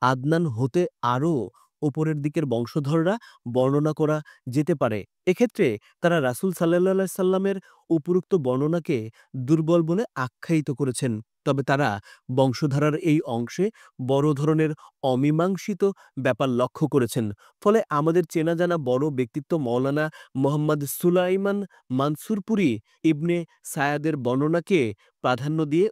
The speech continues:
উল্লেখ করেন, "আদনান এবং ইব্রাহিম আলাইহিসসালামের মধ্যবর্তী স্থানে দীর্ঘ চল্লিশটি পিঁড়ির ব্যবধান বিদ্যমান রয়েছে।" মায়াদ এর বংশধারা তার সন্তান নাজার থেকে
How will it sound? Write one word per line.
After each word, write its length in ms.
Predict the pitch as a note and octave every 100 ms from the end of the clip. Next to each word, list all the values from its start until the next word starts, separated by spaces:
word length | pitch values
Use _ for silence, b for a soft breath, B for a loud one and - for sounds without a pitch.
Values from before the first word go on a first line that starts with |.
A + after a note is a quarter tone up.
| -
উল্লেখ 300 | C#3+ D3 D#3 -
করেন, 360 | E3 D#3 A2+ G2 _ _ _
"আদনান 440 | B2+ A#2+ C3 D3+ D#3+ -
এবং 260 | C#3+ D3+ -
ইব্রাহিম 460 | B2+ B2 C#3 D#3 D#3+
আলাইহিসসালামের 640 | D3+ D3+ - D#3 D#3 D3+
মধ্যবর্তী 640 | B2 B2+ C3 D3 D3+ E3 D#3+ b b D3
স্থানে 500 | B2+ - D3+ D3 G2 - b b
দীর্ঘ 380 | A#2+ C3+ B2 D3 C3
চল্লিশটি 600 | C#3+ D3 D#3+ D#3+ - F3+ b b _
পিঁড়ির 300 | D3+ C#3+ C#3
ব্যবধান 520 | A2+ A2+ C3 C3+ F3 F3 b -
বিদ্যমান 520 | A#2 C3+ C3+ D3 B2
রয়েছে।" 460 | A#2 A#2 - A#2+ G2+ - _ _ _ _
মায়াদ 520 | A2 A#2+ C3 D#3 G3 E3 -
এর 160 | E3
বংশধারা 720 | B2+ A#2 A#2+ E3 C#3+ D#3 F#3+ b b b _
তার 140 | C#3+ C#3+
সন্তান 600 | - B2 B2 D3+ D#3 D#3+ b b -
নাজার 420 | A#2 A2+ A#2 D3
থেকে 440 | D#3 F3 - C3